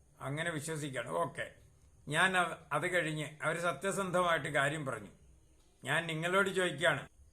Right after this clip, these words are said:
പാർട്ടി സമ്മേളനം നടന്നുകൊണ്ടിരിക്കുമ്പോൾ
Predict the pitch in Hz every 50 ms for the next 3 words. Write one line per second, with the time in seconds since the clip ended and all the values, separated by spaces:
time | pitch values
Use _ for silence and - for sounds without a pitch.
0 | - - - - _ _ _ _ 117 123 139 139 139 170 165 143 180 160 160 165
1 | 170 165 165 160 156 139 135 147 156 175 175 175 160 151 156 139 - - 113 104
2 | 95 101 147 160 143